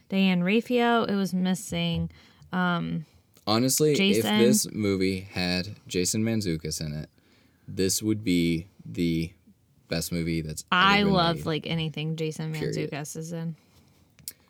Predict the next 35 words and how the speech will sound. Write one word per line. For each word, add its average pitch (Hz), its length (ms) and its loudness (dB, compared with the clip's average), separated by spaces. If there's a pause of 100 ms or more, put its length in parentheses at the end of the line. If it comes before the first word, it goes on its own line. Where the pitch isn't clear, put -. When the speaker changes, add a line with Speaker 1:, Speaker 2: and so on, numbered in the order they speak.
(260)
Speaker 2:
Uh, 101 460 2
oh, 123 260 4
oh 123 160 6
yeah, 98 120 6
yeah, 90 60 4
yeah, 90 440 4
yeah. 82 120 2
It's 92 100 0
got 123 140 2
the 113 80 -2
Stranger 87 380 0 (180)
Things 78 260 -4
kid 80 400 -4
in 80 120 -4
it, 76 220 -8
Joe 87 260 2
Keery. 90 500 2
Speaker 1:
Yeah, 320 240 0
and 220 160 4
then 254 140 4
he 247 140 4
disappears. 247 680 -6
Speaker 2:
Okay, 101 360 -2
so 107 240 0
he 120 420 0
is 113 360 0
a 131 60 -6
photographer 82 600 -4
for 92 140 -8
this 92 180 -4
newspaper. 73 640 -8
He's 98 200 -8
in 82 360 -2
two 117 180 -4
scenes. 85 500 -4